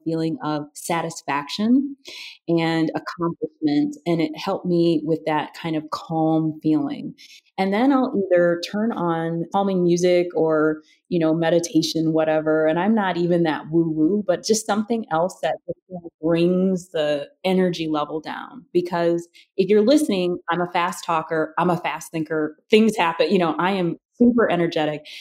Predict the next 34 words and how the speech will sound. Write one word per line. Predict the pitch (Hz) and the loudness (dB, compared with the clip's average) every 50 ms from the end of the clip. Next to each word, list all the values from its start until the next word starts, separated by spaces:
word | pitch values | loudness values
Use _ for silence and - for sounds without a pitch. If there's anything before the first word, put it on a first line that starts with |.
| - - - _ | -20 -20 -20 _
So | - - - 185 175 170 170 | -6 0 2 2 4 2 2
for | - 170 | 0 0
me | 160 170 170 - | 0 0 0 4
to | 208 254 294 302 302 - - - | 6 6 6 6 6 2 0 -2
calm | 165 156 156 151 | -4 -4 -2 -2
down | 156 151 151 147 | -2 -2 -4 -2
at | - | -2
night, | 147 156 151 147 - | -2 -2 -2 -2 -2
I | 156 | -6
have | 156 - - 160 160 160 | -6 -4 -4 -4 -4 -4
to | - 160 - | -8 -10 -8
take | - 156 156 - | -8 -8 -6 -4
little | 151 151 156 | -4 -4 -4
steps, | 151 151 - 180 156 143 - - - | -4 -4 -4 -6 -6 -6 -8 -8 -6
but | 160 143 - - - - - _ _ _ | -6 -6 -6 -8 -16 -20 -20 _ _ _
each | 220 254 349 - - | 2 2 2 2 2
one | - 240 240 | 0 2 2
of | 285 311 | 4 4
those | 254 - - 170 170 | 2 2 0 0 0
was | 180 165 170 | 0 0 0
a | 165 | 0
little | 160 160 160 160 170 180 185 196 214 226 | 0 -2 0 2 4 4 4 4 2 0
step | 220 220 - - 170 165 160 - | -2 -4 -6 -4 -2 -4 -4 -4
that | - 165 | -6 -4
I | 160 160 156 | -4 -4 -4
took. | 156 - - 139 - - | -6 -8 -8 -8 -8 -8
So | - - 156 | -6 -6 -4
at | 147 147 147 - | -4 -6 -4 -2
first | 175 175 175 175 190 | -2 -2 -2 -2 -4
I | 185 | -2
wouldn't | 185 185 190 185 196 185 - - | -2 -2 -2 -4 -6 -8 -6 -4
bring | - 180 170 170 | -2 -2 0 0
my | 170 165 170 | -2 -4 -4
laptop. | 170 160 156 156 - - - 147 143 139 - | -4 -6 -6 -6 -8 -8 -6 -6 -6 -6 -10